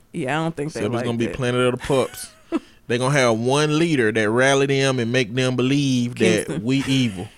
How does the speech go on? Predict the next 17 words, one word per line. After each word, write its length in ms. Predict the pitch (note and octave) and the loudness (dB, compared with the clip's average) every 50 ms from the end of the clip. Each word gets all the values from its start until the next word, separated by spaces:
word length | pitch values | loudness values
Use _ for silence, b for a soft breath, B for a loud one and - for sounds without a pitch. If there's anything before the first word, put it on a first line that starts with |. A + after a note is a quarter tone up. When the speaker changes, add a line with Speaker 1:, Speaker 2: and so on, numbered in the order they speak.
| - | -20
Speaker 1:
<laughs> 100 | - _ - - | -20 _ -14 -4
Probably 280 | - C4 G3+ - A#3+ C#3 | 0 0 2 2 2 2
Speaker 2:
Exactly. 640 | C3 C3 C#3 F3+ F#3+ F#3+ F3+ D3+ - C3 A#2 A2+ | 2 2 4 6 6 6 6 4 2 2 2 2
Speaker 1:
Kingston. 160 | B2+ C#3 D#3 | 4 6 6
Speaker 2:
Yeah, 60 | D#3+ | 6
that'll 240 | D#3 E3 F3+ F3 E3+ D#3+ - | 6 6 6 6 6 6 6
be 100 | D#3 D3+ | 4 6
a 100 | D3 G3+ | 4 4
good 240 | E3+ F#3+ F#3+ G3 F#3+ | 4 6 4 4 2
Kingston. 440 | - E3+ - C#3+ - - - - B2 | 4 2 2 2 2 2 0 0 0
Speaker 1:
<laughs> 40 | C3 | 0
Probably 1160 | - B3+ - - - - - - - - - - - - - - F5 D5 C#5 C5 B4 A#4+ A4 - | -2 -2 -2 -4 -14 -14 -14 -14 -14 -12 -10 -10 -10 -8 -2 2 4 6 6 6 6 6 4 4
Kingston. 460 | - E4 C#4+ C#4+ D#4+ - A#3+ B3 C4 D4 | 2 0 0 0 -2 -4 -6 -8 -4 -2
Speaker 2:
"I 300 | - - A#3 A#2 A#2 A2+ - - | 0 2 2 2 0 -4 0 2
am 360 | - B2 A#2+ A#2 A2+ G#2+ A2+ A2+ | 2 2 2 2 -2 -4 -6 -10
Kingston." 680 | - - - C3+ A#2+ A#2+ - - - - - - - C5 B4+ A4+ - - - - | -10 -8 -8 -6 -6 -6 -6 -6 -6 -4 -4 -2 -2 -2 -4 -8 -12 -12 -4 2
Speaker 1:
<laughs> 1500 | G#4+ B4 - D4+ E4 D#4 D4 - - E4 D#4 - D#4+ D#4 - - D4 C#4+ - C#4 C#4 - C4+ - - C4 - - B3+ A#3 | 4 4 4 4 4 2 2 0 2 0 0 2 2 0 2 0 -2 0 0 -4 -2 -2 -4 -2 -2 -4 -4 -2 -4 -4